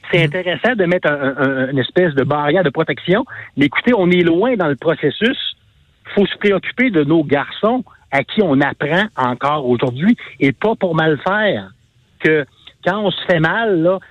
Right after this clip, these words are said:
Speaker 1: faut se relever, pas pleurer, puis serrer les dents. Mais si on apprend ça à trois, quatre ans, là, ben, malheureusement, plus tard, on a le même comportement, mais les conséquences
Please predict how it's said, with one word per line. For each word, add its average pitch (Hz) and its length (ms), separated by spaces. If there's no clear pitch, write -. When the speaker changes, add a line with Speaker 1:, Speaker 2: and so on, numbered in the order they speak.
Speaker 1:
faut 156 120
se - 140
relever, 160 580
pas 214 180
pleurer, 156 540
puis - 160
serrer 175 300
les 180 200
dents. 135 240
Mais 131 160
si 233 80
on 226 100
apprend 185 340
ça 247 120
à 262 60
trois, 185 220
quatre 147 240
ans, 240 220
là, 247 140
ben, 107 160
malheureusement, 165 680
plus 143 180
tard, 156 560
on 120 220
a 147 60
le 135 120
même 180 340
comportement, 143 540
mais 123 140
les 117 160
conséquences 175 760